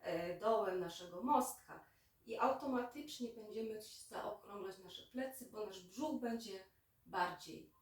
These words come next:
spięty. Tym bardziej warto zwrócić uwagę na to, że w pozycji Navasany nasz kręgosłup w stosunku do nóg jest ustawiony mniej więcej pod takim kątem. I żeby ten kąt uzyskać,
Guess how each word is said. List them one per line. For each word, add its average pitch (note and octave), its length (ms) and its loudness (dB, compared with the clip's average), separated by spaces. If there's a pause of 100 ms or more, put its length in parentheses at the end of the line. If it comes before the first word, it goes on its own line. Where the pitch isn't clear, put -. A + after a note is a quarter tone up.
(140)
spięty. F#3 840 -2 (380)
Tym C#4 120 2
bardziej D#4+ 520 8 (580)
warto B3+ 420 6
zwrócić - 340 -8
uwagę G#3+ 320 -6
na G#3+ 160 -4
to, A3+ 140 -8
że C4 180 -6
w - 60 -18
pozycji A3+ 440 -4
Navasany G3 680 2
nasz F#3 260 -8
kręgosłup G#3 600 -2
w - 60 -12
stosunku B3 460 -4
do G3+ 140 -4
nóg A3 180 0
jest A#3 160 -4
ustawiony A#3 540 6
mniej A3+ 180 4
więcej C4 340 -2
pod - 240 -16
takim G#3 360 -6
kątem. A3 520 -2 (580)
I G#3 140 -4
żeby A#3+ 500 6 (240)
ten G3+ 220 -6
kąt D4 320 6
uzyskać, G#3 600 -4